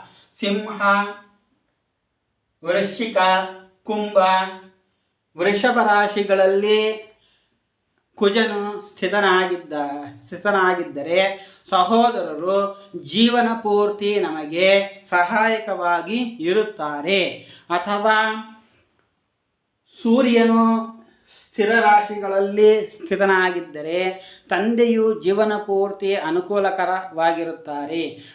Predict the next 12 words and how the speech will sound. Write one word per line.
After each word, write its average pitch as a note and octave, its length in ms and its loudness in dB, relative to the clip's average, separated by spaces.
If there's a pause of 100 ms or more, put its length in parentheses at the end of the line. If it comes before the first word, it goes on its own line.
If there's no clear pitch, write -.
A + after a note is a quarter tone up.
ಅಥವಾ G#3+ 760 2
ಚಂದ್ರನು A3+ 680 0
ಸ್ಥಿರ G3+ 400 0
ರಾಶಿಗಳಲ್ಲಿ G3 1200 0
ಸ್ಥಿತನಾಗಿದ್ದರೆ E3+ 1040 -2 (560)
ತಾಯಿಯು G3 960 -2 (160)
ಜೀವನದ G3 580 0 (240)
ಕೊನೆಯವರೆಗೂ F3 800 -6
ಸಹಾಯಕರಾಗಿರುತ್ತಾರೆ. D#3+ 1600 -4
ಅಂದರೆ F#3+ 440 -2
ಹೆಲ್ಪಿಂಗ್ F#3+ 500 -2
ನೇಚರ್ G3+ 520 -4